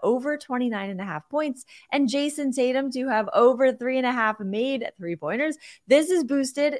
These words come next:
to plus four twenty at Caesars.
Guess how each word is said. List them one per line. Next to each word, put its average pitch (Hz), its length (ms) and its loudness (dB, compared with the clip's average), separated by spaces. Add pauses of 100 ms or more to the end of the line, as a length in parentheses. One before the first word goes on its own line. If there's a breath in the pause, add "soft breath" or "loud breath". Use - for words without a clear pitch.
to 240 180 -6
plus - 460 -2 (220)
four 175 240 -2
twenty 294 680 2 (320 loud breath)
at 233 300 8
Caesars. 247 640 0